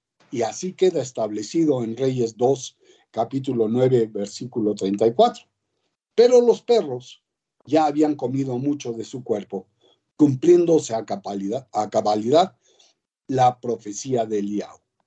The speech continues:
Isabel es caracterizada como plenamente mala en el texto bíblico, y más allá de él. Es en el Nuevo Testamento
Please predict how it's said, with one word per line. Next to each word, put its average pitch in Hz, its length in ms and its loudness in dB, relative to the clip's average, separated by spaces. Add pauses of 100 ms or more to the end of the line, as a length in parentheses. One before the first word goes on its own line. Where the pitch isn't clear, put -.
(800)
Isabel 190 480 0
es 226 140 -10
caracterizada 160 920 -4
como 131 400 -2
plenamente 185 1080 0
mala 151 420 0
en 135 140 -4
el 101 200 -10
texto 143 500 -2
bíblico, 104 520 -16 (380)
y 156 140 0
más 247 340 0
allá 139 300 4
de 113 240 0
él. 104 200 -2 (1000)
Es 214 220 0
en 247 160 2
el 165 140 6
Nuevo 220 260 4
Testamento 131 720 -8